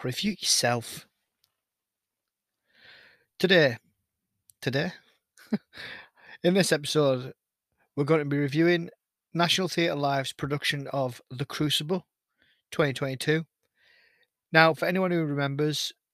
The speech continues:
I did a National Theatre Live review back last year on Leopoldstadt, and that got some, I think it's the fourth highest listened to episode, so thank you very much for that.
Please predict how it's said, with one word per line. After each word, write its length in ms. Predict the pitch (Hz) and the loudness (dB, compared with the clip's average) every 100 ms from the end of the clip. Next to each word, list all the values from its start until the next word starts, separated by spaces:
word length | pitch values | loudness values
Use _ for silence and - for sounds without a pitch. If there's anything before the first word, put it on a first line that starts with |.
| _ | _
I 200 | 135 135 | 0 2
did 340 | 131 147 143 135 | 2 -2 -4 -4
a 120 | 143 | -6
National 320 | 139 143 - 139 | -4 -4 -4 -4
Theatre 220 | 139 123 | -6 -4
Live 460 | 127 127 123 120 - | -4 -6 -6 -10 -12
review 500 | 135 127 139 139 143 - _ _ _ _ _ _ _ _ _ _ _ _ _ _ _ _ | -10 -6 -4 -4 -4 -10 _ _ _ _ _ _ _ _ _ _ _ _ _ _ _ _
back 180 | 139 139 | -2 0
last 300 | 135 135 - | -2 -4 -2
year 300 | 147 147 143 - _ _ _ _ _ - | 0 0 -2 -10 _ _ _ _ _ -6
on 260 | 127 123 | -4 -2
Leopoldstadt, 800 | 127 151 151 160 156 - 156 151 | 0 0 0 -2 -2 0 2 2
and 100 | 135 | 0
that 140 | 139 - | -4 -4
got 180 | 139 | -6
some, 280 | 127 131 120 - _ _ _ _ _ _ _ _ _ - | -6 -8 -12 -18 _ _ _ _ _ _ _ _ _ -8
I 60 | |
think 140 | 139 135 | -6 -6
it's 80 | - | -8
the 80 | |
fourth 340 | 135 - 143 135 | -8 0 0 0
highest 480 | 135 131 143 135 139 | -2 0 0 -2 -4
listened 240 | 135 147 | -6 -4
to 100 | 156 | -2
episode, 480 | 147 147 170 165 151 | -2 -2 -4 -4 -4
so 140 | 143 | -8
thank 280 | 127 139 131 | -6 -6 -6
you 60 | 127 | -6
very 140 | 127 | -6
much 160 | 139 - | -6 -8
for 100 | 127 | -2
that. 220 | 127 | -2